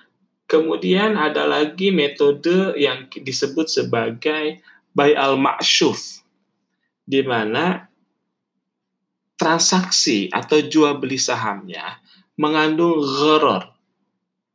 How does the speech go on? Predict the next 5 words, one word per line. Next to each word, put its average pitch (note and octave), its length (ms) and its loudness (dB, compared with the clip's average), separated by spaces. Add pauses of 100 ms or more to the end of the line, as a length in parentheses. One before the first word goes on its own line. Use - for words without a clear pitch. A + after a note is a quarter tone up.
(240)
baik C3 400 0 (100)
itu C#3+ 140 -2
dilakukan A#2+ 560 -2
secara G2+ 480 -6
tunai F#2 720 -8